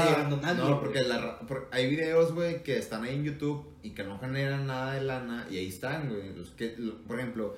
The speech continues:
Speaker 3: Luisillo no puede subir un video, güey, pasado de verga porque lo van a banear. Pero yo sí lo puedo subir porque a mí no me van a hacer nada, güey, porque yo, yo, yo soy un X,
Speaker 2: No
Speaker 3: güey.
Speaker 2: es cierto.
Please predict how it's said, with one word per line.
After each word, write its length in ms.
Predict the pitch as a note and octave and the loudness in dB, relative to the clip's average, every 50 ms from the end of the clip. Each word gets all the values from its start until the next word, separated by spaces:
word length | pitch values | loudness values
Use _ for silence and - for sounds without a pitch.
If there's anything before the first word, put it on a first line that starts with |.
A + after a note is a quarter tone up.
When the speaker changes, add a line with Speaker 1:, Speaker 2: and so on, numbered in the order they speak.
| - - - - - - - - - - | -10 -16 -20 -20 -20 -20 -20 -20 -10 -4
Speaker 3:
Luisillo 480 | A#2 B2+ C3 B2+ C3+ D3 E3 F3+ F#3 F#3+ | 0 0 0 2 2 0 0 0 0 0
no 140 | F#3 E3+ | -2 -2
puede 180 | F3+ F#3 F3+ F3 | 0 0 0 2
subir 240 | E3+ D#3 C#3+ C3+ C#3+ | 2 2 2 2 2
un 120 | D#3 D#3 | 0 0
video, 440 | D3 C#3 C3+ C#3 C#3+ D3+ D#3+ E3 E3 | 0 2 4 4 4 4 4 2 2
güey, 320 | E3+ E3+ E3+ E3 E3 E3 - - - - - - - - - - - - - - - | 2 2 2 0 -2 -4 -6 -12 -16 -20 -20 -20 -20 -20 -20 -20 -20 -18 -18 -10 -4
pasado 380 | - A#2 A2 - B2 B2 C3+ C#3+ | -2 -2 -2 0 0 2 2 4
de 100 | C#3+ C#3+ | 4 4
verga 240 | C#3+ - E3 E3 E3 | 4 6 6 4 4
porque 220 | C#3+ C#3 - A2+ | 4 0 0 0
lo 60 | G#2+ | 0
van 100 | G#2+ A2+ A#2 | 0 0 0
a 40 | |
banear. 440 | A2 G2 F#2 G2 G#2 G#2 G2+ G2 - - - - - - - - - - | -2 -2 -2 -2 -2 -4 -4 -6 -10 -16 -18 -20 -20 -20 -20 -20 -6 0
Pero 180 | - B2+ B2 A#2 | 4 6 6 6
yo 160 | A2 G#2 A2+ - | 6 4 2 2
sí 80 | A#2+ A#2 | 2 0
lo 120 | G#2+ F#2+ | 0 2
puedo 160 | G2 G2 F#2+ | 2 0 0
subir 260 | F#2+ G2 A2+ D3+ E3 | 0 0 0 0 0
porque 160 | C#3+ D3 C3+ A2+ | 0 -2 -4 -2
a 40 | |
mí 60 | G#2+ A2 | -2 -2
no 80 | A2+ A2 | -2 0
me 80 | A2+ | 0
van 60 | A2+ | 0
a 80 | G#2+ G2 | -2 -2
hacer 200 | G2 G2 F2 F#2 | -4 -4 -4 -4
nada, 300 | A2 C3+ D#3 D#3 D3 C3+ | -2 -2 0 0 0 2
güey, 140 | A#2+ G#2+ G2+ | 2 2 0
porque 260 | F2+ - - G2+ F#2+ | -2 -4 -6 -4 -2
yo, 120 | F#2+ G2 F#2+ E2+ F2 F2 | 0 0 0 0 -2 -2
yo, 400 | G2+ G2 G2 G2+ G2+ G#2+ G#2 - | 0 4 6 6 6 6 4 0
yo 120 | G#2+ G2+ | -6 -6
soy 140 | G#2+ A2+ G2+ | -4 -2 -2
un 120 | G2 G#2+ | 0 0
X, 240 | B2 C3+ - - A2+ | -2 -2 -4 -4 -4
Speaker 2:
No 60 | G2+ | 0
Speaker 3:
güey. 100 | - G2 | 0 0
Speaker 2:
es 80 | F#2+ - | 2 4
cierto. 380 | C#3+ C3+ C3+ - - - - | 4 2 2 2 -2 -8 -14